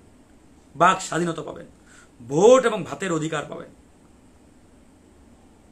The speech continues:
নিরাপত্তা পাবেন। সেরকম একটি বাংলাদেশ বিনির্মাণের জন্য আমরা কাজ করে যাচ্ছি। আগামীকাল থেকেই শুরু হতে যাচ্ছে নতুন বছর।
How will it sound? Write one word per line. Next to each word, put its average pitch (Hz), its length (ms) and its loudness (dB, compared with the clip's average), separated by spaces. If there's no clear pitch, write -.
নিরাপত্তা 156 500 -2
পাবেন। 123 280 -10
সেরকম 220 440 0
একটি 160 220 -8
বাংলাদেশ 190 480 2
বিনির্মাণের 143 480 -8
জন্য - 160 -16
আমরা 127 260 -8
কাজ - 200 -10
করে - 220 -16
যাচ্ছি। - 220 -20
আগামীকাল 175 520 2
থেকেই 143 380 -12
শুরু 233 300 -4
হতে 170 180 -4
যাচ্ছে 147 260 -8
নতুন 147 300 -10
বছর। 151 280 -10